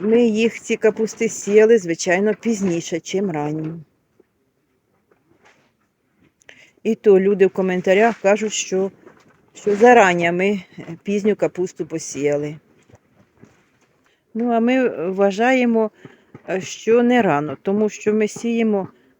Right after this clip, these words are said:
поетапно. Трошки посіємо ось в теплиці, трошки посіємо на городі. Бо є такі люди, які беруть разом із ранньою,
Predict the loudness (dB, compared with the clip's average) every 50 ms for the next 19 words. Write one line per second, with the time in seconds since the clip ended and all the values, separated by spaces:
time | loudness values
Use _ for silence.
0 | _ 0 4 4 6 4 4 2 0 0 0 0 -4 -10 -12 -10 -12 -12 _ _
1 | _ _ _ _ _ _ _ _ _ _ _ _ _ -4 0 0 0 -2 0 -2
2 | -2 0 0 -4 -4 -4 -4 -4 -4 -2 -2 -4 -6 -8 -10 -12 -10 -10 -10 -8
3 | -2 2 2 2 2 2 -4 -8 -8 -8 -8 -8 _ _ _ _ _ _ _ _
4 | _ -20 -20 -18 -8 -2 0 0 0 0 -2 -6 -6 -4 -4 -8 -8 -6 -4 -2
5 | -2 0 0 0 0 0 0 -2 -2 -2 -2 -2 -2 -2 -4 -6 -8 -10 -16 -16
6 | -16 -16 -18 -18 -20 -20 -20 -20 _ _ _ _ _ _ _ _ _ _ _ _
7 | _ _ _ _ _ _ _ _ _ _ _ _ _ _ _ _ _ _ _ _
8 | _ _ _ _ _ _ _ _ _ -8 -2 0 2 4 4 2 2 2 -2 -4
9 | -4 -4 -2 -2 -2 -2 0 0 0 0 0 0 -2 -2 2 2 2 2 2 -2
10 | -4 -6 -20 _ -20 _ _ -4 0 2 4 4 4 2 2 0 0 -2 -6 -8
11 | -4 -2 0 2 4 4 4 4 2 2 2 0 0 -2 -4